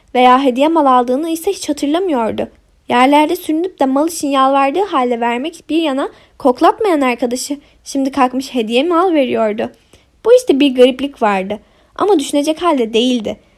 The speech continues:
Zaten günlerdir hasretti uyuşturucuya. Nilay'a şöyle cevap verdi. "Getirdiğin hediyeyi kabul ediyorum. Nasıl olsa bırakacağım. Bu son hatıra olsun."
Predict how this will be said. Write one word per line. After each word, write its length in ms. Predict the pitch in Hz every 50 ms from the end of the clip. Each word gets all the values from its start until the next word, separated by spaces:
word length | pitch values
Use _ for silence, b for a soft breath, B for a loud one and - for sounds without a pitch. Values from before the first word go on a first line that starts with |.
| b
Zaten 520 | b - 349 - - 381 - 311 269 262 254
günlerdir 400 | 262 269 294 320 339 349 359 370
hasretti 500 | 330 302 269 262 - 269 277 269 - 254
uyuşturucuya. 640 | 233 220 233 - - 226 214 208 208 202 196 185 196 b b b b b b b
Nilay'a 280 | 330 381 370 320 330 349
şöyle 320 | 349 - 311 277 277 240
cevap 340 | 220 220 214 214 214 214 -
verdi. 360 | 202 202 196 196 214 220 - b b b b b b
"Getirdiğin 460 | - 302 320 359 392 392 392 427 403
hediyeyi 280 | 370 320 285 294 311 370
kabul 240 | - 311 285 269 285
ediyorum. 480 | 277 254 247 254 233 214 208 214 226 _ _ _ _ _ -
Nasıl 240 | 359 381 370 - 302
olsa 240 | 277 285 - 330 294
bırakacağım. 560 | 277 262 254 - 262 233 226 220 202 208 226 b b b b b -
Bu 60 | -
son 240 | 277 - - 349 370
hatıra 680 | 381 330 311 277 269 269 - - 277 262 254 240 220
olsun." 360 | 220 226 - - 180 175 156